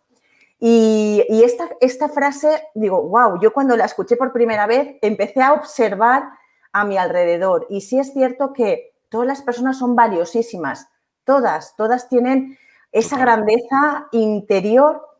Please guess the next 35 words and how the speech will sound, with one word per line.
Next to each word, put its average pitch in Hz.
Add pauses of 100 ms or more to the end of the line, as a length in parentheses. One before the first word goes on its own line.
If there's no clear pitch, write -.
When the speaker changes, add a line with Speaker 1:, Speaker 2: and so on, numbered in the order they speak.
(380)
Speaker 1:
pero 240
sí 240
es 381
cierto 370 (500)
que 214
a 202
veces 247 (100)
congeniamos 247
más 285
con 240
unos 254
que 254
con 226
otros 269
por 190
tema, 226
por 185
hobby, 226
por 190
estudios, 233 (920)
por 226
vete 262
tú 269
a 247
saber 202
qué. 170
Y 233
es 262
cierto 294
que 277
sí 262
atraemos 247
a 185
esas 269
personas 226